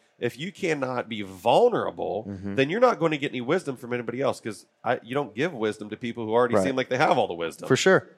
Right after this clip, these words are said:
Speaker 1: Okay, so you've lost out on that learning experience. Then you have the loss of a valuable lesson. This is self-taught. Okay, life is self-taught,
Speaker 2: Mm-hmm.
Speaker 1: folks. If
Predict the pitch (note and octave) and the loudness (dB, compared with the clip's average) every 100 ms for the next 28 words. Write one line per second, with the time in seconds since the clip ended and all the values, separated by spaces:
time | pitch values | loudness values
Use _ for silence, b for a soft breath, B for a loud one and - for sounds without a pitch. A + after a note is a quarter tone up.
0 | - A#2 C3+ B2+ - C#3 C3 A2+ C#3+ C#3 | -14 -4 -2 -2 -6 -8 -6 2 2 4
1 | C3+ A#2+ A#2 - G2 F2 E2 - E2+ F2 | -2 0 0 0 -4 -8 -14 -14 -14 -14
2 | - - _ _ _ _ C#3 G#3+ F#3+ C#3+ | -18 -20 _ _ _ _ 0 2 2 2
3 | B2 A#2+ A2+ B2+ C3 B2+ G#2+ A2 A2 G2+ | 2 2 4 4 2 -2 2 4 4 0
4 | F#2 F#2 E2 - - _ _ _ _ _ | -2 -2 -4 -12 -20 _ _ _ _ _
5 | - G#3 G3 - C3+ A2+ - F#2+ F2 - | -4 -2 -4 -2 0 0 0 -2 -2 -8
6 | - _ _ _ _ _ _ _ _ - | -20 _ _ _ _ _ _ _ _ -12
7 | A2 B2+ A#2 A2 A2+ C#3+ C#3 - C3 B2 | -2 2 2 2 2 2 0 -2 -2 -2
8 | - A#2 G#2 - - A#2+ A2 B2 F2+ A#2 | -2 0 0 0 0 2 2 0 -2 -2
9 | A#2 - - _ _ _ _ _ A#2+ A2+ | -4 -10 -20 _ _ _ _ _ -2 -2